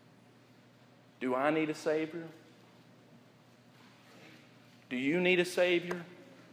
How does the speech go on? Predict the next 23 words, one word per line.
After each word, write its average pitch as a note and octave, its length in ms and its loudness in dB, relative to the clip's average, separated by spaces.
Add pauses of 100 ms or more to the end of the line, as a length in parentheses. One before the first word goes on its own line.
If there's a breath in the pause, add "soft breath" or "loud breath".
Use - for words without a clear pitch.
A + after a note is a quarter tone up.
(2250)
When C#3+ 100 -2
you C#3+ 140 4
read D#3 520 6 (260)
the D3+ 60 -4
truth D#3+ 500 4
of C3 100 -6
God's C#3 340 6
Word, C3+ 320 4
you D#3 80 0
will C3+ 140 2
find C#3+ 560 4 (680)
a B2+ 60 -8
Savior C#3 640 6 (680)
named C3+ 300 2
Christ. C3+ 640 2 (1500)
Another F3+ 280 10
thing E3+ 260 6
that D3+ 160 2
you E3+ 120 4
will C#3+ 200 8
learn D3 440 6 (160)
and D3 120 0
discover D3+ 600 4